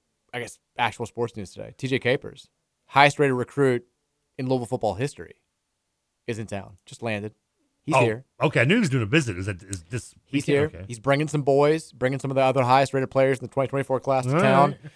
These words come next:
Speaker 1: Uh, I know Capers was, uh, he was, he was here this weekend 'cause he was wearing, uh, Keith Wynn was like, "I couldn't figure out," s-, it's like, "I didn't know who all the recruits were, but I knew T J Capers was 'cause he had a Louisville jersey with Capers on the back, which was
Speaker 2: Nice.
Speaker 1: kind of a giveaway."
Speaker 2: Nice.
Speaker 1: I'm like, "So that's cool."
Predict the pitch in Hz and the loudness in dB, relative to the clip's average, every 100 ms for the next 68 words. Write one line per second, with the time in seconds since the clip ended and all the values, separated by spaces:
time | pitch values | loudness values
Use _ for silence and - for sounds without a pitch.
0 | _ _ 107 107 117 - 139 139 107 123 | _ _ -2 0 0 0 -2 -2 0 4
1 | 120 117 - _ _ _ - 107 98 120 | 4 2 -4 _ _ _ -4 -2 -2 -4
2 | 123 - - 139 143 - 185 160 131 123 | -6 -10 -8 -4 -2 4 4 4 -2 -2
3 | 196 127 107 95 95 - _ _ _ - | -2 0 -2 -2 -10 -18 _ _ _ -6
4 | 135 143 117 135 131 127 120 117 - 160 | -2 0 2 2 2 0 -2 -4 -6 -8
5 | 147 139 117 113 113 208 185 185 160 147 | -4 -2 -2 -4 -2 -2 0 0 2 0
6 | - - 151 147 147 147 170 170 139 143 | -4 -16 -12 -10 -4 0 2 2 0 4
7 | 135 147 131 120 - 127 - 113 110 101 | 6 6 4 -4 -2 -4 -2 -2 0 -2
8 | _ _ _ 143 143 147 135 135 127 131 | _ _ _ 2 4 4 0 -2 -2 0
9 | 135 - 120 107 113 117 123 113 113 135 | -2 -2 -6 -6 -6 -2 0 0 0 0
10 | 139 120 107 107 131 117 113 98 - 143 | 2 0 -6 -2 -2 -2 -8 -8 -2 -2
11 | 120 117 113 110 101 113 104 - _ - | -2 -2 -2 -2 -2 -2 -2 -8 _ -10
12 | 131 104 95 147 131 131 127 117 104 101 | -6 -4 2 2 2 2 2 2 0 -4
13 | 98 76 71 73 143 143 185 247 - - | -8 -16 -16 -12 -8 -8 -6 -6 -8 -18
14 | 90 | -18